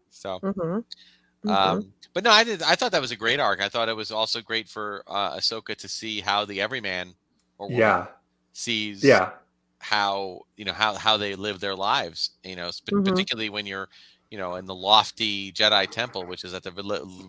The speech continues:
Speaker 1: very top of the Coruscant, and then down
Speaker 3: Mm-hmm.
Speaker 1: at the lowest level, levels, you get to see what the world is like there.
Speaker 3: Yeah.
Speaker 2: Right.
Speaker 1: So
Speaker 3: Yeah,
Speaker 2: It
Speaker 3: that
Speaker 2: also
Speaker 3: was
Speaker 2: kind of, uh, comes into play, um, with the Ahsoka book,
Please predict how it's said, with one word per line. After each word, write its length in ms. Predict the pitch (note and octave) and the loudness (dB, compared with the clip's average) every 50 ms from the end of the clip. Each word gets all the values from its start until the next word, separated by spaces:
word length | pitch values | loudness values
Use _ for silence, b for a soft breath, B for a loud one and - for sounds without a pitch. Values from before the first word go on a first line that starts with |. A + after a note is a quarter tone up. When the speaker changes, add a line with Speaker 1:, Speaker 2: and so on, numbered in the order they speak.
| F#2+ | -4
Speaker 1:
very 260 | G#2 A2 A2 A2 G#2+ | 0 2 2 2 2
top 360 | - - - A2 A2 A2 - - | -2 -2 0 0 0 0 0 -4
of 140 | G2 F2+ | -10 -8
the 200 | - F#2 F2+ F2+ - _ _ _ _ _ _ _ _ _ _ _ _ _ _ _ - - | -6 -6 -6 -6 -8 _ _ _ _ _ _ _ _ _ _ _ _ _ _ _ -14 -6
Coruscant, 580 | - C#3 D3 C3+ A2+ - G#2+ F#2 F2+ F#2 - - - - - | -2 0 0 0 0 0 -2 -2 -2 -2 -4 -8 -12 -20 -20
and 80 | - F#2 | -12 -8
then 300 | F#2+ G2 G2 D#3 - - | -8 -6 -6 -6 -4 0
down 240 | F#2+ F#2+ G2+ G#2 G#2+ | 2 2 2 2 2
Speaker 3:
Mm-hmm. 80 | G#2+ | -2
Speaker 1:
at 100 | G2+ F2 | -4 -6
the 60 | G2 F#2+ | -6 -6
lowest 380 | G2 G#2+ A2 A2 G#2 - - | -4 -2 -2 -2 -2 -2 -2
level, 360 | G#2 G#2+ A2+ G2+ G2 F#2 E2 D#2 | 0 2 2 2 0 -2 -4 0
levels, 440 | G2+ A2+ A#2+ A#2 G2 F2+ E2+ - | 2 4 4 4 0 -4 -8 -8
you 60 | F2+ F2+ | -8 -8
get 120 | F#2+ - | -8 -6
to 80 | - - | -6 -6
see 180 | - - G#2 G2 | -6 -6 -8 -8
what 200 | F2+ F#2+ F#2 - _ _ _ _ - | -6 -8 -8 -8 _ _ _ _ -16
the 80 | F#2 | -16
world 240 | F2+ F2+ F2+ F2+ E2+ E2+ | -10 -8 -6 -6 -6 -8
is 120 | - - | -8 -10
like 200 | E2 E2+ E2+ - | -10 -10 -10 -10
there. 260 | - F#2 - G1+ - _ _ _ _ _ _ - | -10 -10 -10 -12 -16 _ _ _ _ _ _ -12
Speaker 3:
Yeah. 180 | - F#2+ E3+ F3+ | -6 0 2 4
Speaker 2:
Right. 260 | G3 G#3+ G#3 F3 - - - _ _ _ | 4 4 4 2 0 -2 -8 _ _ _
Speaker 1:
So 420 | - - - F#2 F2+ F2 E2+ F2 - _ _ _ _ _ _ _ | -10 -6 -2 -2 -2 -2 -2 -6 -10 _ _ _ _ _ _ _
Speaker 3:
Yeah, 160 | - C3 - | -6 -4 2
Speaker 2:
It 40 | - | 6
Speaker 3:
that 160 | C4 C#4+ - | 8 8 10
Speaker 2:
also 140 | C4+ - E4+ D4 | 10 8 8 8
Speaker 3:
was 80 | G#3 G#3 | 8 8
Speaker 2:
kind 200 | B3 G#3+ F#3+ F#3 | 8 10 10 10
of, 300 | F3 E3 D#3+ D3+ D3 F3 | 10 10 8 6 6 8
uh, 300 | E3+ E3 D#3+ D3+ D3+ D#3 - | 8 10 10 10 8 6 4
comes 340 | - - A#3 G#3+ G#3 G#3 - | 4 4 6 6 6 6 6
into 260 | G#3 F#3+ F#3+ F3+ - E3 | 4 4 4 2 -2 -6
play, 640 | - - - A3+ A#3 A#3 A3+ G3+ F3 E3 D#3+ D#3 C3+ - - | -8 4 8 10 12 12 12 12 10 10 10 8 6 4 2
um, 520 | D3 D#3 D#3+ D#3+ D#3 D#3 D#3+ D#3+ E3 E3+ - _ - | 2 2 2 2 0 0 -2 -2 -2 -4 -8 _ 0
with 200 | G3 G3+ F#3+ - | 2 2 2 4
the 100 | G3 F#3 | 2 2
Ahsoka 420 | E3+ E3 - G#3 F#3+ F3 - E3+ D3+ | 2 4 4 4 4 4 4 2 6
book, 460 | - E3+ F3+ A#3 - - - - | 8 8 8 8 6 4 -2 -16